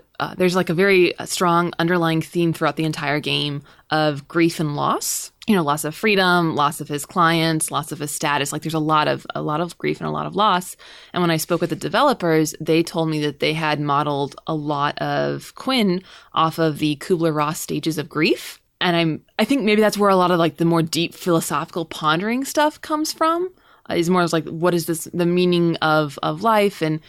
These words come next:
so again, Stephen, who I was there with, is, like, an expert in Kubler-Ross. And so he talked with them more about that. But I can, I can tell you, and it sounds like you, you would agree, Josue, that when I was playing through, even though I knew it was Kubler-Ross, I never got, like, the actual taste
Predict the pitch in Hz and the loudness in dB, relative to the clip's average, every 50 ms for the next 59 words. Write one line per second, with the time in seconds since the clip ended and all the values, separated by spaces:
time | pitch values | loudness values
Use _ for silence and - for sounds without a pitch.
0 | - - - - _ _ _ _ - 208 190 - - 170 190 180 175 - 226 196 | -20 -20 -20 -20 _ _ _ _ 0 2 2 4 4 4 4 2 2 2 2 2
1 | 175 180 208 190 180 165 165 160 165 165 160 160 156 - 139 170 156 - 156 156 | 4 4 4 4 4 4 4 4 2 2 2 2 2 2 2 2 2 2 0 0
2 | - 170 170 - 165 165 - - 165 160 - - 165 165 - - 190 165 156 156 | 0 -2 -2 -2 -2 -4 -4 -2 -2 -2 -2 0 0 0 2 2 2 2 4 2
3 | 151 151 147 143 165 - 165 160 - 160 175 170 - 165 156 156 - 160 156 - | 2 2 0 0 -2 -2 -4 -4 -2 0 0 0 -2 -2 -4 -4 -4 -6 -4 -2
4 | 156 160 156 151 151 - - - - - 170 170 165 160 156 143 156 151 143 - | 0 0 0 -2 -6 -10 -16 -14 -6 -2 0 2 4 2 2 2 0 0 -2 0
5 | - 175 175 160 151 147 - _ _ _ - 208 220 202 - - 165 196 196 - | 0 0 0 0 0 -2 -6 _ _ _ -2 2 2 2 2 2 2 0 0 2
6 | 196 185 180 170 165 156 - - 185 185 185 180 185 311 359 349 247 196 190 180 | 2 2 2 2 0 -2 -2 -2 0 0 0 0 2 2 4 4 4 4 4 4
7 | 165 156 151 - 175 170 160 165 156 - 170 165 160 151 - - - - 160 160 | 2 0 0 0 0 0 0 0 0 2 2 2 2 0 -2 -8 -8 -4 -2 0
8 | 160 156 151 151 - 262 277 240 190 - - 175 165 160 151 147 - 151 160 170 | 0 0 -2 0 0 0 2 2 2 0 0 0 2 2 2 0 -2 0 0 0
9 | 175 196 262 277 254 - - 214 190 180 185 170 160 151 147 151 151 - - - | 2 2 2 2 0 0 0 0 0 0 0 0 0 0 0 -2 -4 -10 -16 -20
10 | - - _ - 220 214 247 240 226 226 220 220 - - 165 170 170 165 170 165 | -20 -10 _ 0 2 4 6 6 6 6 4 4 4 2 2 2 4 4 4 4
11 | 165 165 175 214 269 320 359 370 349 349 - _ _ _ - - 202 202 196 - | 6 6 6 6 6 6 6 4 4 2 -4 _ _ _ 0 2 4 4 2 2
12 | - - 247 247 214 220 226 220 208 220 226 269 330 339 - - - - _ _ | 0 0 0 0 2 2 2 2 2 2 2 2 2 0 -2 -4 -6 -8 _ _
13 | _ _ - 196 208 202 202 202 202 208 202 202 202 202 208 185 190 185 180 - | _ _ 0 2 4 6 6 6 6 4 4 2 2 2 0 0 2 2 2 2
14 | - 170 165 151 - 180 - - 156 156 160 - - 165 156 147 143 - - - | 2 0 -2 -2 -4 -4 -4 -4 -4 -4 -6 -6 -2 -2 -2 -2 -2 -4 -10 -8
15 | 160 147 - 123 - - - - - | -6 -6 -6 -6 -6 -8 -8 -10 -12